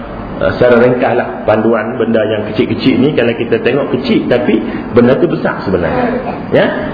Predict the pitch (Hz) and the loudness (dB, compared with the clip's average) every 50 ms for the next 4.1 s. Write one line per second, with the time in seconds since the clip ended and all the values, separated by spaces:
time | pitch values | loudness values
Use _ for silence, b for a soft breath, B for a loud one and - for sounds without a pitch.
0 | - - 120 117 110 113 117 113 113 110 110 113 110 - 127 - - - 156 135 | 0 2 2 2 2 2 2 2 2 2 2 0 0 0 -2 -2 -2 -2 -2 0
1 | - 123 135 143 147 - - - 120 120 110 - 117 120 120 131 127 127 135 151 | -2 0 2 2 2 2 0 -2 -2 -2 -2 -2 -2 -2 -2 -2 0 0 0 0
2 | - - 139 147 175 - - 120 123 - - - - 117 - - - - - - | 0 0 0 0 0 0 0 -2 -2 -2 -4 -4 -6 -8 -8 -10 -10 -12 -12 -12
3 | - - - - - 147 196 247 - - - - - - - 73 - 87 92 80 | -12 -12 -10 -4 0 0 2 2 0 -2 -4 -4 -4 -4 -4 -4 -2 0 0 0
4 | - | -2